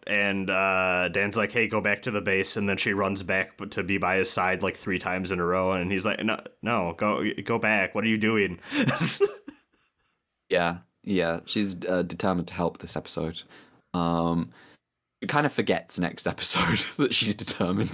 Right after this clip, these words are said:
Speaker 2: to help Dan. Um, but, uh, yeah. Uh, so, uh, the Guts are clearly after him, uh, so it might be a trap, so he doesn't transform. Luckily, he and Dan are rescued by the Ultra Hawk.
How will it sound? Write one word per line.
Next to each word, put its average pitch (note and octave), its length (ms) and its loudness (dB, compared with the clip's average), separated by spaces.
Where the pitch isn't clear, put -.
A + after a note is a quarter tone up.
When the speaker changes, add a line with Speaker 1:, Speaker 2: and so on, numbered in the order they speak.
Speaker 2:
to - 160 0
help E2+ 280 -6
Dan. - 360 0
Um, F2 560 0
but, - 300 -2
uh, E2 340 -4
yeah. F2+ 260 -2
Uh, D#2+ 300 -2
so, F#2 260 2
uh, - 320 -2
the G2 140 -2
Guts D3+ 220 -2
are - 40 2
clearly A#2+ 300 0
after G2+ 240 0
him, F2 260 -6
uh, D#2+ 120 -6
so D#2+ 120 -2
it C#2+ 80 -2
might G2 180 0
be E2 80 -4
a - 20 -8
trap, - 340 -6
so - 140 -6
he F#2+ 60 2
doesn't G2 260 0
transform. - 500 -4
Luckily, F2+ 540 0
he A#2 160 0
and A2 120 2
Dan G2+ 220 2
are E2+ 40 -2
rescued F#2+ 340 -2
by E2+ 120 0
the F2 100 -2
Ultra F2 240 -2
Hawk. - 340 -8